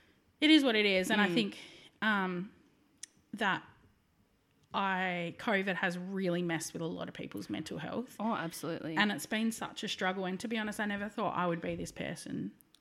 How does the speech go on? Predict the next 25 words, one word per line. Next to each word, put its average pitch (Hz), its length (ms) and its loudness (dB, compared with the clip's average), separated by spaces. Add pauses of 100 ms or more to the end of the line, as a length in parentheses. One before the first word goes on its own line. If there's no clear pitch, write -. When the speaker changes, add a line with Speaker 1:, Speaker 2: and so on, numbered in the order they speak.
(360)
Speaker 1:
that, 185 140 0
ha-, - 260 -8
like, 185 200 -2
I 190 100 4
always 180 380 0 (100)
am 165 100 -4
such 170 220 -8
a 175 60 -6
happy 175 320 -4
person. 165 560 -6 (840)
And 214 160 0
I, 190 160 4
whilst 196 240 6
I - 40 8
Speaker 2:
Mate, 170 40 6
Speaker 1:
have 208 120 4
Speaker 2:
I - 20 6
hear 190 100 4
Speaker 1:
anxiety, 175 640 4
Speaker 2:
that. 240 220 -6
Speaker 1:
but 214 100 6
Speaker 2:
Yeah. 214 60 4
Speaker 1:
now 214 240 8
I'm 196 180 2
like 175 500 -4